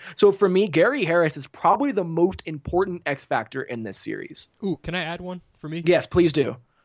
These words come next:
Speaker 2: Eric Gordon. So
Speaker 1: I had Eric Gordon on my list. Okay, continue. Keep going. I wanna hear what you have to say.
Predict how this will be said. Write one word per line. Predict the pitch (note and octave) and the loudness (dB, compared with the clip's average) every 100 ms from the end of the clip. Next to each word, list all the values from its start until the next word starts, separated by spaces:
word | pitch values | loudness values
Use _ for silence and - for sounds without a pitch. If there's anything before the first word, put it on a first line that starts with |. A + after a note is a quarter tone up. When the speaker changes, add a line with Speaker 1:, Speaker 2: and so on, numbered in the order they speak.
| _ | _
Speaker 2:
Eric | E3+ G#3+ G#3 | 0 0 0
Gordon. | F3+ D3 G#2+ A#2 _ _ _ _ | 0 0 -2 -16 _ _ _ _
So | - F#3 | 0 4
Speaker 1:
I | G#3+ | 6
had | A#3 A#3 A#3 | 6 4 2
Eric | A3+ A3 G#3+ | 2 -2 -2
Gordon | G3+ G#3 G3 | -4 -4 -6
on | G3 | -8
my | F#3 | -6
list. | E3+ D3 A2 - | -8 -8 -12 -12
Okay, | E3 E3 | -8 -8
continue. | - E3+ F3+ C#3+ | -6 -8 -6 -6
Keep | E3+ | -6
going. | D3+ C#3+ | -4 -4
I | |
wanna | C#3+ C#3+ | -2 -4
hear | D3 | -6
what | C#3 | -6
you | |
have | C#3 | -8
to | - | -8
say. | B2 | -10